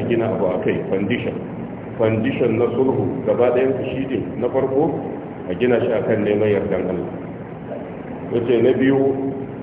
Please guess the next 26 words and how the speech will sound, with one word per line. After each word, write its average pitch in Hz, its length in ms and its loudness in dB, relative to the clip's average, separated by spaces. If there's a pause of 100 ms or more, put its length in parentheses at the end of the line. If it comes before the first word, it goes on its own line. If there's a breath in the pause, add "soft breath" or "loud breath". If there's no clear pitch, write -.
(360)
ka'ida 127 400 4
ta 120 80 2
biyu 120 240 0
ita 117 160 2
ce 113 240 0
ribal 123 400 4
kasmaini. 113 560 2 (880)
Wannan 117 320 2
sulhu 127 320 2
din 127 160 4
a 113 80 4
nemi 117 320 4
yardan 120 400 4
abokan 110 480 0
jayayya. 107 480 2 (640)
Mutane 127 400 4
da 117 80 0
suke 117 360 0 (280)
jayayya 113 480 2
tsakaninsu, 131 560 2 (720)
da 101 80 -2
zaman 123 320 2
to 123 160 2
ka 135 160 4
nemi 120 240 4
yardan 110 400 2